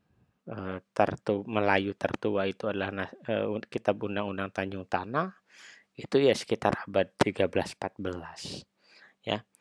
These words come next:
Nah, kemudian bangsa lain, peradaban lain yang,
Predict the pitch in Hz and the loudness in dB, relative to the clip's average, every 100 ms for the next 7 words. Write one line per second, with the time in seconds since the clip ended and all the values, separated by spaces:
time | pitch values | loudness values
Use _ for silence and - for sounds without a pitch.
0 | - - - - 107 117 110 110 117 135 | -20 -20 -8 4 4 6 4 4 6 6
1 | 117 - - 117 110 117 117 143 - 123 | 4 4 6 6 8 8 10 10 6 2
2 | 120 - 117 110 104 107 107 104 104 101 | 0 10 10 12 12 10 10 8 8 4
3 | 104 98 | 2 0